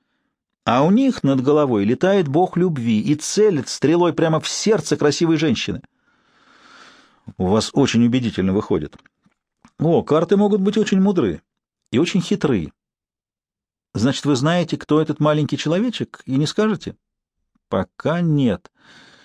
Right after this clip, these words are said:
Что ж, будьте осторожны. Может быть, дурак связан с маленьким человечком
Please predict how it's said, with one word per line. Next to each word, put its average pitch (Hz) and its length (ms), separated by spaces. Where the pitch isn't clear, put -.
Что 135 220
ж, 98 80
будьте 202 360
осторожны. 143 600
Может 156 440
быть, 165 520
дурак 139 500
связан 135 440
с - 80
маленьким 117 420
человечком - 640